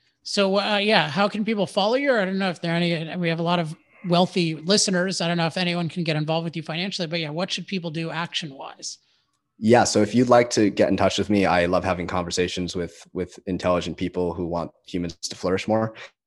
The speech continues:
Speaker 2: Um, please reach out. My email is max at zahavan, Z A H A V E N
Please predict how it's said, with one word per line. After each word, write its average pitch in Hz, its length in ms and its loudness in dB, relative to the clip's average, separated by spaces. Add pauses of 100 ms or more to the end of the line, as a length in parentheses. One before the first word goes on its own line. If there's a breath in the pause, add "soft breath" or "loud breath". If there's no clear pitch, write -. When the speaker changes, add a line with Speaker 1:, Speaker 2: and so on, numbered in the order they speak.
(1600 loud breath)
Speaker 2:
Um, 87 640 -2 (440)
please 98 440 -6
reach 95 280 -2
out. 87 200 -4 (120)
My 90 80 0
email 92 540 2
is 87 200 -4 (100)
max 95 540 0 (100)
at 92 420 0 (360)
zahavan, 92 720 2
Z 95 440 2
A 87 220 2
H 92 300 -2
A 85 220 0
V 87 260 -4
E 85 60 -2
N 87 200 -2